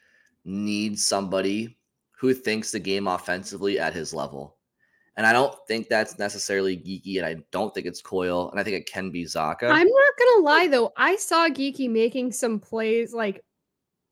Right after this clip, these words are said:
Speaker 2: intelligent, creative plays that I just did
Speaker 1: Mm-hmm.
Speaker 2: not think he could, or just we didn't know that about him.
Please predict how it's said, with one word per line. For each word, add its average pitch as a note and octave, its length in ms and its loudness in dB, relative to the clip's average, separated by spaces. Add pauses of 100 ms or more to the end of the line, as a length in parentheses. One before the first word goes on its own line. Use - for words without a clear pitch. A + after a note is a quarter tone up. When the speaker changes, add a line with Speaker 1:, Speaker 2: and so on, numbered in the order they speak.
(160)
Speaker 2:
intelligent, B3+ 840 2
creative A#3 640 2
plays G3 400 -4
that G#3 120 -4
I G#3+ 120 2
just G#3+ 220 -8
did A3 140 2
Speaker 1:
Mm-hmm. G#3+ 80 -2
Speaker 2:
not G3+ 240 -2
think G3+ 160 -8
he G#3 140 -10
could, - 360 -14 (440)
or C#4+ 120 4
just D#4+ 240 2
we D4+ 120 6
didn't C#4+ 220 0
know C#4 260 4
that A3+ 160 2
about F#3+ 240 -10
him. A3+ 220 -20